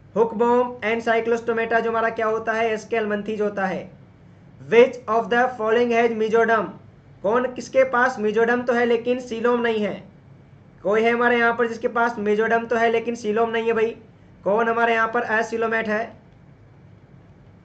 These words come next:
Triploblastic और acoelomate, Triploblastic और acoelomate। यहाँ पर देखो आपको दो option सही लग रहे होंगे, तो मैं यहाँ पर ऑप्शन फ़ाइव दे रहा हूँ। क्या?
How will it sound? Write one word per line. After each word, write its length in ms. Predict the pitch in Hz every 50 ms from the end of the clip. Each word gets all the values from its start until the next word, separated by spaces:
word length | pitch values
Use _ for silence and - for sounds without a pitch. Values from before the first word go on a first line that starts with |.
| - - - - - -
Triploblastic 920 | 170 196 196 - 226 233 233 202 220 226 220 226 220 214 214 247 247 233 226
और 240 | 226 226 233 233 226 226
acoelomate, 680 | 220 233 226 - 220 220 226 220 220 214 185 175 - - - - - - - - - - - - - - - - - - - - - - - - - - - - - - - - - - - - - - - - - - - - - - - - - - - - - - - - - - - - - - - - - - - - - -
Triploblastic 720 | - 175 180 208 226 226 214 226 220 220 220 - 233 226 233
और 140 | 226 233
acoelomate। 480 | 226 226 233 233 233 226 233 240 240 226
यहाँ 180 | 208 214 214 214
पर 100 | 226 214
देखो 220 | 214 214 - 233
आपको 320 | 220 214 214 - 233 233
दो 140 | 214 185 214
option 240 | 220 220 214 - 226
सही 160 | 226 226 226
लग 140 | 220 226 220
रहे 80 | 226 226
होंगे, 300 | 226 220 233 233 247 240
तो 160 | - - 202
मैं 80 | 208
यहाँ 120 | 208 208 208
पर 80 | 233
ऑप्शन 220 | 214 214 - 240 240
फ़ाइव 260 | - 202 208 214 208
दे 80 | 214 226
रहा 100 | 220 220
हूँ। 100 | 226 220
क्या? 160 | 226 214